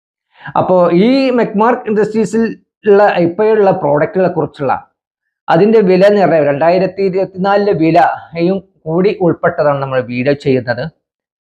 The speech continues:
അപ്പോ ആദ്യമായിട്ട് നമ്മൾ പരിചയപ്പെടുത്താൻ പോകുന്നത് മെക്മാർക്കിൻ്റെ ഓയിൽ യൂണിറ്റിനെ കുറിച്ചാണ്. ഈ ഓയിൽ യൂണിറ്റിൻ്റെ പ്രത്യേകത,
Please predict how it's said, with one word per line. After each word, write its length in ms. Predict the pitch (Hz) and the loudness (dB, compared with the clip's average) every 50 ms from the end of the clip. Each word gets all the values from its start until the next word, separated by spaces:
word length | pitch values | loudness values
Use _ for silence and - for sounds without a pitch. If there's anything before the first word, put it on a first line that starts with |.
| _ _ _ _ _ _ _ _ _ - - 180 | _ _ _ _ _ _ _ _ _ -6 -4 0
അപ്പോ 120 | 175 220 185 196 208 214 | 2 2 2 4 2 2
ആദ്യമായിട്ട് 580 | 233 233 - 254 247 233 226 226 202 180 226 196 | 2 2 2 2 2 2 2 0 0 0 0 0
നമ്മൾ 140 | 185 175 185 180 185 | 0 0 0 0 0
പരിചയപ്പെടുത്താൻ 640 | 156 147 139 160 170 170 160 147 135 139 139 135 127 | 0 0 0 -2 -2 -2 -2 -2 -2 -2 -2 -2 -2
പോകുന്നത് 320 | 139 135 127 131 127 127 113 113 _ - 143 143 | -4 -6 -4 -6 -6 -8 -8 -10 _ -12 -12 -10
മെക്മാർക്കിൻ്റെ 600 | - - 170 190 196 190 190 196 190 175 180 175 175 - - - 160 156 165 | -6 -4 -2 0 0 0 0 0 0 2 2 2 0 -2 -4 -4 0 2 4
ഓയിൽ 200 | 190 208 226 226 226 196 180 | 4 4 4 2 0 0 0
യൂണിറ്റിനെ 420 | 165 151 143 - - 123 131 120 - | 0 -2 -4 -6 -10 -12 -14 -14 -12
കുറിച്ചാണ്. 360 | 123 117 - - 117 101 95 _ _ _ _ _ _ _ _ _ _ _ _ _ _ _ _ _ _ _ _ _ _ _ _ - 170 | -12 -12 -10 -10 -10 -10 -12 _ _ _ _ _ _ _ _ _ _ _ _ _ _ _ _ _ _ _ _ _ _ _ _ 0 2
ഈ 40 | 196 202 185 180 | 4 4 4 4
ഓയിൽ 240 | 190 220 233 247 247 247 | 4 4 4 4 2 2
യൂണിറ്റിൻ്റെ 360 | 240 240 220 202 196 - 180 190 | 0 0 0 0 -2 -2 -2 -2
പ്രത്യേകത, 380 | 170 - - 175 165 156 143 | -2 -2 -2 -2 0 0 0